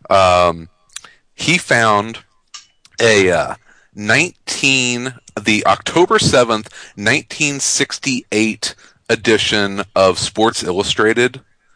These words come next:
featuring the world champion Saint Louis Cardinals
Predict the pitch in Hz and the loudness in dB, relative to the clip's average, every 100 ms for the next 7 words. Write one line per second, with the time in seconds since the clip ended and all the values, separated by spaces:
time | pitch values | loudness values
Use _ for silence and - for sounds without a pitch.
0 | _ _ _ _ - - 127 - 123 113 | _ _ _ _ -6 0 0 2 0 0
1 | 113 107 98 90 101 110 107 - 110 107 | -2 -4 -4 0 4 4 2 -2 -2 -2
2 | 113 113 110 - 110 92 110 107 - 95 | -4 -4 -4 -2 -2 0 0 0 0 0
3 | 95 110 127 - - | 0 -2 -6 -6 -10